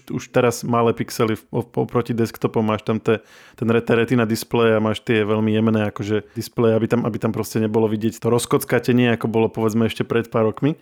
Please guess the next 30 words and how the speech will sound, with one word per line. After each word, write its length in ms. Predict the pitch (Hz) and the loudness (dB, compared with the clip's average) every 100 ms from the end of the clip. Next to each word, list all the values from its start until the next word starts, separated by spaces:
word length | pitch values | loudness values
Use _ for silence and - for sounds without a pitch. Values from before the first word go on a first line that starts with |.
| _ | _
A 80 | - | -2
oni 160 | 123 135 | 2 2
oproti 400 | 135 135 - 120 | 2 -2 -2 -2
tomu 220 | 127 127 | 2 2
hovoria, 240 | 120 120 | 4 4
že 160 | 113 117 | 4 0
ešte 140 | - 127 - _ _ _ | 0 -4 -4 _ _ _
vlastne 220 | 117 113 | -8 -6
šesťdesiatštyri 720 | - 123 123 - 123 - 131 | -4 0 0 0 -2 -2 -4
krát 220 | 139 196 | 0 2
menší, 360 | 143 135 131 127 | 4 4 2 0
tak 200 | 135 127 | -2 0
to 100 | 139 | 0
už 160 | 127 131 | 0 -2
musia 220 | 123 127 | -6 -6
byť 160 | 117 | -8
strašne 400 | - - 123 - | -8 -4 -2 -2
malé 180 | 117 107 | -2 0
pixely. 400 | 104 117 - 151 131 _ - | -2 -8 -12 -16 -16 _ -20
To 80 | - | -18
som 160 | 120 120 | -8 -4
ani 160 | 120 | 0
nevedel, 320 | 120 120 117 113 | 0 2 2 2
že 120 | 113 - _ | 0 -4 _
také 260 | _ 123 - | _ -2 -2
sa 140 | 123 | -2
vlastne 280 | 117 113 - | 0 0 0
dajú 160 | 120 117 | 2 4
vyrábať 460 | 113 117 101 98 | 4 2 2 -4
už. 80 | - | -8